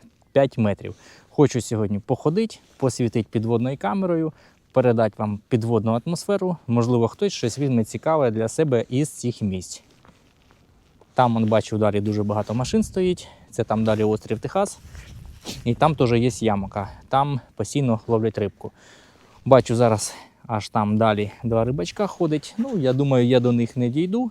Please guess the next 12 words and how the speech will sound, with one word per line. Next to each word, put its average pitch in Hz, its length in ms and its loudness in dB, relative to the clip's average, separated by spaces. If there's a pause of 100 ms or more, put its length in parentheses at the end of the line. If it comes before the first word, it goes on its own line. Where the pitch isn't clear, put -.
тому 117 240 0
що - 140 -2
я 117 140 2
знаю, 113 280 2
ямка 113 320 0
ближче. 113 500 -2 (680)
Зараз, 117 280 2
сподіваюся, 117 800 0
сніг 123 360 0
не 120 120 2
сильно 117 340 2
закидав, 120 500 -2